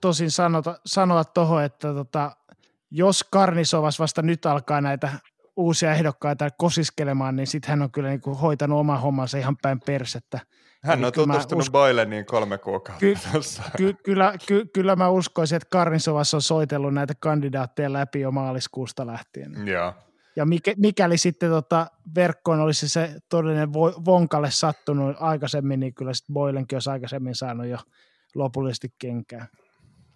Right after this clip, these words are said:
Speaker 2: Siis meinaat sä, että Karnisovas on sellainen deittailija, joka jatkuvasti hakee vähän parempaa kumppania itselleen siinä sivussa?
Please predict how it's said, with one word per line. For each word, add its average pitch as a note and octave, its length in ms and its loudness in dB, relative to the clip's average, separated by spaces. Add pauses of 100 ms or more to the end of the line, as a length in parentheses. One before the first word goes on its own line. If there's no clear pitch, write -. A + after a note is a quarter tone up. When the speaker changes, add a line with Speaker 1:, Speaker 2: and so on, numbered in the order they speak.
(240)
Speaker 2:
Siis B2 200 -8
meinaat C3+ 400 4
sä, A#2+ 140 2
että A2+ 360 0 (160)
Karnisovas A#2+ 640 -2
on A2 60 -8
sellainen G#2 460 -2
deittailija, F#2+ 600 0
joka F#2 260 -2
jatkuvasti F#2+ 600 -2
hakee F#2+ 380 -2
vähän F2 180 -6
parempaa F#2 480 -6
kumppania F2 580 -8
itselleen E2+ 440 -12 (1700)
siinä F#2+ 300 -8
sivussa? G#2 540 -6